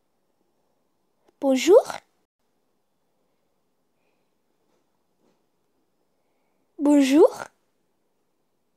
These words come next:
Non, je vais récupérer ça et je vais mettre là. Ok, ben,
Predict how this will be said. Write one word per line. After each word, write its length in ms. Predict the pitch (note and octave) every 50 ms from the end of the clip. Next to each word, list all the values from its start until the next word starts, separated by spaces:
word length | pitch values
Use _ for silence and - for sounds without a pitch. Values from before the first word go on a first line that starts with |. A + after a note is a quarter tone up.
| _ _ _ _ _ _ _ _ _ _ _ _ _ _ _ _ _ _ _ _ _ _ _ _ _ _ _
Non, 200 | D#4 D4+ C#4 C4+
je 100 | C4 -
vais 60 | C4 B3+
récupérer 360 | B3+ - - _ C#4 B3+ A#3+ -
ça 240 | - - - D4 E4
et 80 | D#4 C#4
je 120 | - -
vais 60 | B3
mettre 280 | A#3+ A3+ A3+ A3+ - A#3
là. 140 | A#3+ C4+ - _ _ _ _ _ _ _ _ _ _ _ _ _ _ _ _ _ _ _
Ok, 140 | - - A#3+
ben, 200 | A#3+ B3+ C#4+